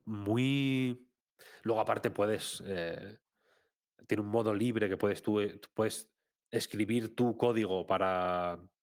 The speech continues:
para generar imágenes y puedes compartirlas con la comunidad. El juego tiene foro, tiene, tiene un foro dentro del juego. O sea, te, te puedes meter en un foro y, interno, que creo que no se puede consultar desde fuera del juego, de hecho, solo se puede consultar desde dentro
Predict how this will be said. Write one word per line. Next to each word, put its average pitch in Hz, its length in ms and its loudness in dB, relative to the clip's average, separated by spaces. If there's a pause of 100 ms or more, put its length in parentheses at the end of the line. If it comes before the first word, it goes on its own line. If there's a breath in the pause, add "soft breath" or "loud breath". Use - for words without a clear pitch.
(960)
para 90 600 -4 (1000 soft breath)
generar 107 460 0
imágenes 123 600 0 (180)
y 113 140 -4
puedes 120 220 0
compartirlas 107 680 0
con 101 120 0
la 95 80 0
comunidad. 95 420 -2
El 95 80 2
juego 120 200 2
tiene 127 180 0
foro, - 400 -2
tiene, 107 220 0
tiene 113 180 2
un 110 60 -6
foro 135 260 0
dentro 117 300 2
del 95 100 0
juego. 110 280 2
O - 60 -20
sea, 98 160 0
te, 95 280 0
te - 140 -2
puedes 104 260 0
meter 110 260 2
en 104 400 -2
un 104 500 -4
foro 131 480 2
y, 90 140 -12 (760 soft breath)
interno, 127 520 0
que 104 100 -2
creo 110 180 4
que 107 60 2
no 95 100 0
se 104 80 0
puede 104 180 2
consultar 104 600 0
desde 110 280 0
fuera 104 260 2
del 95 120 -2
juego, 123 280 0
de 104 80 -2
hecho, 104 160 -2
solo 101 180 0
se 95 100 0
puede 101 160 2
consultar 101 460 0
desde 107 280 0
dentro 120 380 -2